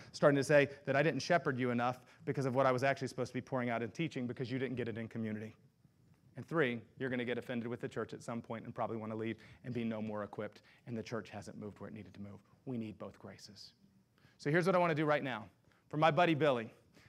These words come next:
there's two things Billy needs. One, we need to celebrate the heck out of the glory in Billy, yeah? Yes. So this man who walks in evangelistic grace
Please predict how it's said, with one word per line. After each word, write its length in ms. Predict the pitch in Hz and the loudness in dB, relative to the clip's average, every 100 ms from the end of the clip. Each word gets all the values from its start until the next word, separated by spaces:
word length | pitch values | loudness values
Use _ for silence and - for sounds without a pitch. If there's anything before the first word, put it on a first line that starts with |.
| _ | _
there's 120 | - | -14
two 180 | - 202 | -2 0
things 240 | 175 185 123 | 2 2 2
Billy 260 | 160 151 | 4 4
needs. 260 | 156 131 120 | 2 0 0
One, 340 | 156 180 139 | 2 2 2
we 80 | 160 | 0
need 100 | 180 | -2
to 80 | 123 | -2
celebrate 600 | - - 175 165 143 131 | -6 -2 0 2 0 -2
the 100 | 131 | -2
heck 260 | 156 156 | 0 0
out 100 | 127 | -2
of 60 | 123 | -2
the 60 | 123 | -4
glory 340 | 131 143 127 | 0 0 0
in 80 | 123 | 0
Billy, 280 | 160 123 113 | 0 0 2
yeah? 320 | 139 208 220 | 6 6 4
Yes. 720 | - - - - - - - | -8 -20 -20 -16 -14 -8 8
So 280 | 202 180 - - | 10 10 6 2
this 240 | 151 269 208 | 10 10 12
man 580 | 277 294 220 233 269 - - - - - - - - - - - - - - - - - - - - | 12 12 12 12 8 0 -10 -14 -14 -14 -14 -14 -14 -12 -12 -12 -10 -10 -10 -10 -10 -12 -14 -12 6
who 120 | 240 | 10
walks 340 | 233 269 277 | 12 12 12
in 100 | 277 | 10
evangelistic 880 | 254 190 247 240 254 240 - 240 220 | 10 12 12 12 10 10 8 4 4
grace 640 | 160 220 180 175 - - | 8 10 10 6 -2 -8